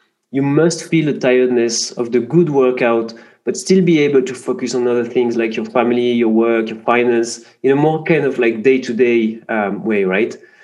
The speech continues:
So if you feel you cannot do this, you might be overdoing it or doing it wrong. I don't know. You, you, we can talk about it, but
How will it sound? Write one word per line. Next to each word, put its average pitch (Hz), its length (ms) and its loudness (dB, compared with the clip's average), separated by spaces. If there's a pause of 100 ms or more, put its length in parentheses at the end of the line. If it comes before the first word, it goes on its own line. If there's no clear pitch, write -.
(180)
So 127 380 -2 (320)
if - 200 -8
you 170 200 -4
feel 180 200 2
you 190 140 0
cannot 170 360 0
do 160 140 0
this, 127 540 -4 (200)
you 131 120 -2
might 139 320 2
be 160 140 2
overdoing 135 580 0
it 107 260 -4 (140)
or - 80 -6
doing 156 260 4
it 135 140 0
wrong. 110 320 2
I 123 120 2
don't 127 160 2
know. 104 280 -2
You, 117 160 -4
you, 117 240 -6
we 139 140 -4
can 165 180 2
talk 131 220 2
about 113 240 0
it, 107 240 -4
but - 280 -4